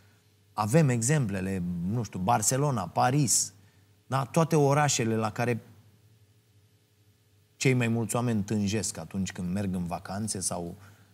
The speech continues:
uh, uh, sau avem aceste orașe multe, din ce în ce mai multe, unde pietonul are un rol mult mai important decât mașina. La noi nu se întâmplă asta, dar ar dracu în ele de mașini.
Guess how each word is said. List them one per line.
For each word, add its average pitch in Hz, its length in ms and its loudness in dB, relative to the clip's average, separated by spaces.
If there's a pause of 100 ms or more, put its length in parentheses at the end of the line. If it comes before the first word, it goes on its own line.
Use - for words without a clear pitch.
(140)
uh, - 100 -10
uh, 110 640 -6
sau 107 320 -2 (500)
avem 131 420 2
aceste 123 340 -2
orașe 123 360 0
multe, 110 400 2
din 110 220 0
ce 135 120 -2
în 127 80 -2
ce 123 100 -2
mai 117 140 -2
multe, 117 280 -2
unde 107 340 -2 (680)
pietonul 147 540 4
are 139 160 4
un 139 220 4
rol 147 220 6
mult 151 220 8
mai 147 100 4
important 135 420 0
decât 127 220 -2
mașina. 139 440 -2
La 107 120 -6
noi 127 180 -2
nu 127 100 -4
se 131 120 -4
întâmplă 123 360 -4
asta, 123 240 -6
dar 113 180 -2
ar 110 80 -4
dracu 107 320 -6
în 95 60 -6
ele 98 180 -6
de 87 100 -10
mașini. 87 380 -10